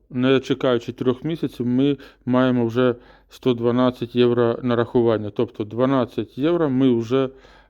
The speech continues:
забираємо собі, сто кладемо далі. Тобто кожні всі потоки, вони дуже класні. І от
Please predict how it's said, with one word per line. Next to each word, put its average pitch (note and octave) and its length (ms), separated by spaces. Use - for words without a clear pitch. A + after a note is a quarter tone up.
забираємо A#2 540
собі, D3+ 340
сто A#2+ 360
кладемо A2+ 440
далі. G#2+ 300
Тобто G#2+ 440
кожні C3+ 380
всі B2 260
потоки, C3 480
вони A#2+ 260
дуже B2+ 360
класні. A2 480
І A#2+ 140
от A2 180